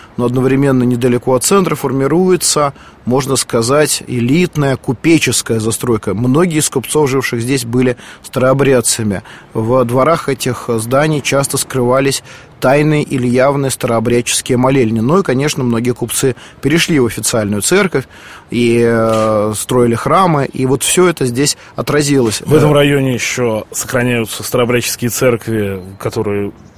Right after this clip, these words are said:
Speaker 2: с первого раза не определишь вообще как церкви. А некоторые из них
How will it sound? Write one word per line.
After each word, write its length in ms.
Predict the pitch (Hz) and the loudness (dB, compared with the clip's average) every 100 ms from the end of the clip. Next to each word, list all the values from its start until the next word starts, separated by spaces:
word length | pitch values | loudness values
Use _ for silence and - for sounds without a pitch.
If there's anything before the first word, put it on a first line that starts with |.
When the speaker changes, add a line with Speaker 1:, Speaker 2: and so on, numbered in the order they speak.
| - | -12
Speaker 2:
с 120 | - | -8
первого 280 | - 117 107 | 0 0 2
раза 220 | 107 98 | 0 -2
не 80 | 107 | -4
определишь 400 | 104 107 101 107 | -4 -6 -6 -6
вообще 220 | 104 - | -6 -6
как 180 | 196 139 | -4 -4
церкви. 560 | - 127 95 - 87 - - - - - - | -4 -4 -4 -10 -14 -16 -20 -20 -20 -20 -14
А 80 | 92 | -8
некоторые 340 | 101 85 98 | -8 -6 -6
из 60 | 90 | -6
них 140 | 95 | -10